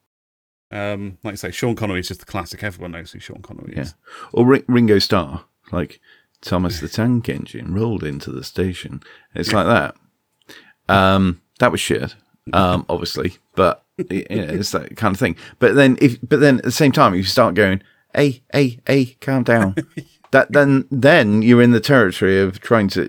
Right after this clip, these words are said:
Speaker 2: you know, um, a, a, a, a
Speaker 1: Stereotyping.
Speaker 2: piss taking, stereotyping. Yeah, that's right.
Speaker 1: Yeah,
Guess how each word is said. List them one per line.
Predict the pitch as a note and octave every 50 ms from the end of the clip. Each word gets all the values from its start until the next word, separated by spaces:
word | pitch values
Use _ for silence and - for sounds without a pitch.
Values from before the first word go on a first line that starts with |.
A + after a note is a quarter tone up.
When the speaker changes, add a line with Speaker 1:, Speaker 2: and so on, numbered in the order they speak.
| -
Speaker 2:
you | - G2 G#2
know, | F#2 E2 E2 E2+ F#2 - - _ _ _
um, | F2 F2+ F2+ F2+ F2+ F2+ F2+ F#2 F#2+ - - _ _ -
a, | -
a, | F2+
a, | -
a | - D2+
Speaker 1:
Stereotyping. | D#2 - - E2 F2+ F2+ E2+ - G2+ G2 F2+ - F#2 F2+ F2 - _
Speaker 2:
piss | - C3+ A#2 -
taking, | - D2 - - A1+ -
stereotyping. | - - D3+ D3 G#2+ F#2+ - D#2 A1+ - - - B1 D#2+
Yeah, | G2+ G2
that's | F2 C#2 - -
right. | G2 F#2+ F#2+
Speaker 1:
Yeah, | F#2+ F2+